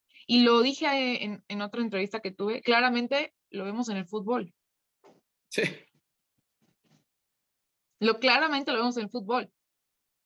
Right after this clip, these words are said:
Speaker 1: Los hombres, al que peor le va, creo que gana, pon tú, sesenta, setenta, al que peor le va, ¿no? El que empieza. Y las mujeres las tienes ganando diez o quince mil pesos.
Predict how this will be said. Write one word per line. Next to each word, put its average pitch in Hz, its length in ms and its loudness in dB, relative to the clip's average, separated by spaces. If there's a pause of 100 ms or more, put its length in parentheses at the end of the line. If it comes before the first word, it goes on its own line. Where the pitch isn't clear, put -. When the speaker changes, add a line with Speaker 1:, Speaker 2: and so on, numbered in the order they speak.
(680)
Speaker 1:
Los 220 240 4
hombres, 262 600 2 (960)
al 214 300 0
que 233 140 0
peor 254 280 2
le 269 120 2
va, 262 200 2
creo 254 300 -6
que 214 180 -8
gana, 220 540 -6 (180)
pon 226 220 -12
tú, 240 280 0
sesenta, 240 580 0
setenta, 269 480 -4 (120)
al 202 180 -6
que 202 140 -4
peor 254 280 2
le 254 120 2
va, 220 240 2 (160)
¿no? 285 180 -4
El 240 100 -8
que 196 80 -12
empieza. 208 560 -4 (1000)
Y 254 100 2
las 262 140 6
mujeres 294 340 0
las 262 160 -2
tienes 269 300 -4
ganando 240 560 0
diez 254 320 -2
o 262 80 -6
quince 220 300 -6
mil 226 200 -2
pesos. 208 360 -6